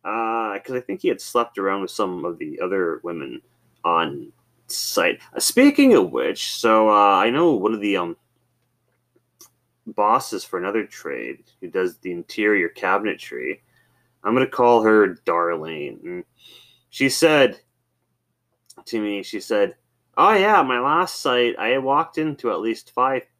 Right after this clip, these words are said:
times people having sex in the units." And I was like, "What? That's crazy," because I've, you know, I've been working in this industry for eight years, never heard that. And she was like,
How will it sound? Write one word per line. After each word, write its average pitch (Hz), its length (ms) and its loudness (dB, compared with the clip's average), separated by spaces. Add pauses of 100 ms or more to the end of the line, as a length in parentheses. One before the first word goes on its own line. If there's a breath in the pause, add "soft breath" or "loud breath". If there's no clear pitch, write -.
(160)
times 120 600 -2
people 120 280 -8
having 107 240 -8
sex - 360 -8
in 104 60 -6
the 87 120 -6
units." 107 460 -6
And 95 100 -8
I 95 100 -6
was 92 100 -6
like, 92 120 -6 (100)
"What? 370 920 0 (760 soft breath)
That's - 160 -10
crazy," 220 720 2
because 117 300 0
I've, 175 180 2 (240)
you 123 100 -4
know, 117 180 2
I've 107 100 -2
been 117 160 -4
working 107 300 -6
in 87 60 -6
this - 160 -12
industry 85 360 -8
for - 240 -14
eight 80 180 -6
years, 85 260 -6
never 151 540 2
heard 107 360 4
that. 69 260 -6
And 87 340 -6
she 104 180 -6
was 92 160 -4
like, 87 240 -6